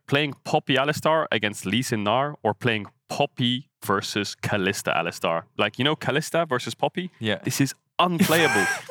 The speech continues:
Speaker 1: You literally have to stand still and auto attack because if you jump, you just get rooted. Like,
Speaker 2: Yeah.
Speaker 1: Poppy W is on top of you.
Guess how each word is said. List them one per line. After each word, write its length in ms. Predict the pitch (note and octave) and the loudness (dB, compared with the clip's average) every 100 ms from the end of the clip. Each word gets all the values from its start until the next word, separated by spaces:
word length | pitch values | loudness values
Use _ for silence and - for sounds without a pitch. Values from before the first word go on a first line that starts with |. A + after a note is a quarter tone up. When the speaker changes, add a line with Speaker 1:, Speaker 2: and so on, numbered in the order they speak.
| - | -4
Speaker 1:
You 100 | D3 | 0
literally 360 | D#3 G#3 - D#3+ | 2 2 2 2
have 180 | E3 F#3 | 2 2
to 80 | D3 | 0
stand 320 | - E3+ F3+ | 2 0 -2
still 200 | - E3 | 0 2
and 60 | |
auto 200 | D3 F3 | 2 0
attack 280 | C#3 A#2+ A#2 | 0 0 -2
because 220 | B2+ D3+ | -2 0
if 140 | C#3+ C#3 | 0 -2
you 60 | |
jump, 360 | A#2 C3 E3 D#3 | -2 0 0 -2
you 100 | C#3 | -2
just 180 | C3+ - | -2 -2
get 140 | C3 G#2+ | 0 0
rooted. 340 | E3 G#2+ F#2 | 0 -2 2
Like, 220 | G#2 A2+ A#2+ | 2 2 -2
Speaker 2:
Yeah. 160 | B2 B2+ | 2 4
Speaker 1:
Poppy 120 | D3+ | 2
W 280 | C#3+ D3+ C#3 | 0 0 0
is 80 | B2+ | 0
on 100 | A#2 | 0
top 200 | D3 D3 | -2 -2
of 80 | D3+ | -2
you. 160 | F3 | -4